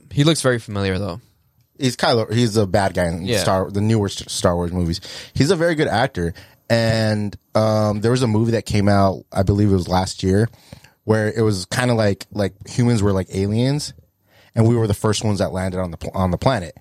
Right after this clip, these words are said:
Speaker 1: Uh-huh.
Speaker 2: Like, he, he ends, he ends up crash landing on Earth by accident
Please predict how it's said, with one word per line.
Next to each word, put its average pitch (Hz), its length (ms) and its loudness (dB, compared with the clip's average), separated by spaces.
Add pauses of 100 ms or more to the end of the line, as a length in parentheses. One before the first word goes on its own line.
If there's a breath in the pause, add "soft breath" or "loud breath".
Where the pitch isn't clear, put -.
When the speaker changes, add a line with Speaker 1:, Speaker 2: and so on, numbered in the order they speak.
Speaker 1:
Uh-huh. 107 180 -6
Speaker 2:
Like, 107 120 0
he, 151 220 2
he 151 260 2
ends, 143 340 -2
he 135 200 0
ends 123 120 0
up 120 80 -4
crash 110 320 -2
landing 98 280 -2
on 87 160 -6
Earth 92 320 -2
by 87 140 0
accident 110 520 0